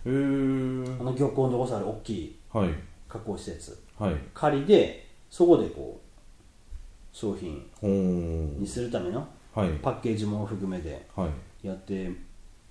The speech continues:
Speaker 2: るらしくて。
Speaker 1: うん。
Speaker 2: まあ、そっちは行って撮影したり。あと、撮ってる風景の後の今度、ゴミ拾い。
Speaker 1: はいはいはい。
Speaker 2: あれが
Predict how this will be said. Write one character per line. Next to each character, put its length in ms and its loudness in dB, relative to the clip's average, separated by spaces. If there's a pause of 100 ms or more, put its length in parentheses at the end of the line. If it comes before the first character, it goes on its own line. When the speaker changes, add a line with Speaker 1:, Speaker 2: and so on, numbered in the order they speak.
Speaker 2:
る 160 -4
ら 120 -6
し 160 -12
く 80 -20
て。 280 -8
Speaker 1:
う 40 -2
ん。 680 -2
Speaker 2:
ま 100 0
あ、 40 -2
そ 140 4
っ 80 -2
ち 60 2
は 60 8
行 80 2
っ 40 -10
て 60 -4
撮 180 -4 (140)
影 100 -6
し 100 -12
た 120 -6
り。 180 -8 (580)
あ 120 6
と、 420 8 (160)
撮 180 6
っ 760 -12
て 140 10
る 240 12
風 360 6
景 280 6
の 220 4
後 200 6
の 120 2
今 200 0
度、 180 -4 (600)
ゴ 140 8
ミ 160 12
拾 100 6
い。 40 8
Speaker 1:
は 120 12
い 120 6
は 200 4
い 100 4
は 520 0
い。 40 -6
Speaker 2:
あ 160 -2
れ 120 6
が 440 6